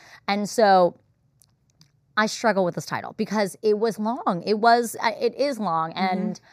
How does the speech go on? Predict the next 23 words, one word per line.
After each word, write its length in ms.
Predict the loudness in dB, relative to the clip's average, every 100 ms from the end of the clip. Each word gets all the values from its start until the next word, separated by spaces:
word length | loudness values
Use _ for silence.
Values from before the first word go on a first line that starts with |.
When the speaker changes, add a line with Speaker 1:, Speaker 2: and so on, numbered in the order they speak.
| _ -20 -4
Speaker 1:
I 580 | 2 4 4 2 0 -4 _ -18
tried 280 | -12 -10
cutting 200 | -6 -4
it 80 | -4
up, 280 | -4 -4 -6 _ -20 -20 _
um, 480 | 2 4 4 0 -6 _ _ _ _
Speaker 2:
But 80 | -4
Speaker 1:
to, 320 | 0 0 -2 0
I 80 | -2
Speaker 2:
just 80 | 0
Speaker 1:
maybe 100 | -2 -2
Speaker 2:
probably 120 | -4
Speaker 1:
an 40 |
Speaker 2:
didn't 200 | -10 -12
feel 140 | -12 -12
the 80 | -12
same. 420 | -16 -18 -18 -6
Speaker 1:
It 180 | -6 -2
didn't. 280 | 0 0 -2
And 80 | -2
I 100 | -4
feel 320 | -4 0 2
like 540 | 4 2 2 -2 -12